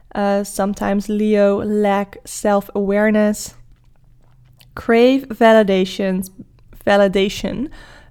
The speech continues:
be melodramatic. Uh, they can be a real show-off. <laughs> Um, status can be very important to Leo. Um,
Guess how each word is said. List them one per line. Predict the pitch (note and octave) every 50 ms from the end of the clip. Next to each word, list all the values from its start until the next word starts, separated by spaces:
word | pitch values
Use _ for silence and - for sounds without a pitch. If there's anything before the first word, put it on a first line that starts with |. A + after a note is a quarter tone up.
| - -
be | F#3 G#3 G#3 G#3 G3 - -
melodramatic. | G#3 G3+ G#3 G#3+ A3+ B3+ C#4+ D4+ C#4+ B3 B3+ A#3+ A#3 A3+ G#3+ G#3+ G#3+ G#3+ G#3 G#3 - - - - - - - - - - - - - - -
Uh, | G#3+ G3+
they | G3+ G#3+
can | G#3+ - G#3+ G3+
be | A3 A3 G#3+ G#3
a | - G3
real | G#3 G3+ F#3+ G3+
show-off. | G3 - - - G#3+ G#3 F#3+ F#3+ - A2+ B2+ B2+ - - - - - - - -
<laughs> | - - -
Um, | - G#3+ G#3 G3+ G3 F#3+ F#3+ -
status | - - - - - G#3+ A3 A3 A3 A#3 A#3 A#3 -
can | - A3 G#3 G3+
be | G#3 G3+ G3+
very | - - F3 - - - G3 G#3 A#3 C#4
important | D#4+ E4+ E4 - - C#4 C4+ C#4+ C4+ C4 B3 B3 -
to | A3+
Leo. | A3+ A3 A3 G#3+ G#3+ G3 F#3+ F#3+ F#3+ G#3 G#3 - - - - - - - - - -
Um, | - A3 G3+ G3 G3 F#3+ F#3+ F#3+ F#3 G3+ G#3 A3+